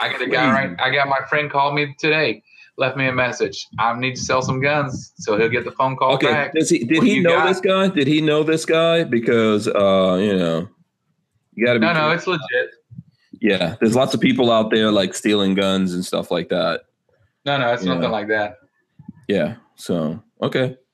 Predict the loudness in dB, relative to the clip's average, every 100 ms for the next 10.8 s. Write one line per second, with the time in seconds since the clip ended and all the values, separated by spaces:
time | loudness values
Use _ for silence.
0 | _ -20 -16 -6 -4 0 0 0 0 2
1 | 2 2 2 2 2 2 2 2 2 2
2 | 0 0 0 2 0 -4 -6 -2 -2 0
3 | 0 0 -2 -2 -2 -2 -2 -2 -6 -6
4 | -10 _ _ _ -2 2 2 2 2 2
5 | 2 0 0 0 0 0 2 2 2 2
6 | 2 4 2 2 0 2 2 2 2 2
7 | 0 2 2 4 2 2 0 -2 -4 0
8 | 2 2 2 2 0 0 0 -2 0 0
9 | 2 2 2 2 2 2 0 0 -2 0
10 | -2 -4 -8 -8 -8 -8 -8 -14